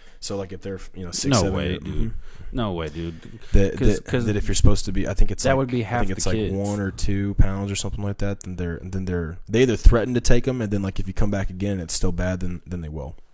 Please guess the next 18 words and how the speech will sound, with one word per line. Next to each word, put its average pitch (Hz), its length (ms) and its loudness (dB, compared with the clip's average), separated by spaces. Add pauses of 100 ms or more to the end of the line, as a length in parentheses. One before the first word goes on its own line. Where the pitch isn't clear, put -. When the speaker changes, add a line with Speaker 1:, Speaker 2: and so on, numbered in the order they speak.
Speaker 1:
Is 87 100 -2
what - 120 2
the, - 100 -10 (180)
it, 104 100 -6 (200)
is 104 120 4
what 107 100 4
she 98 140 -6
told 82 220 2
me. 73 180 -14 (580)
Speaker 2:
That 107 100 -8
has 110 200 -10
to - 100 -16
be, 90 80 -6
Speaker 1:
So 85 240 -8 (360)
Speaker 2:
that 92 120 -12
has 92 180 -12
to 82 120 -18
be 71 340 -14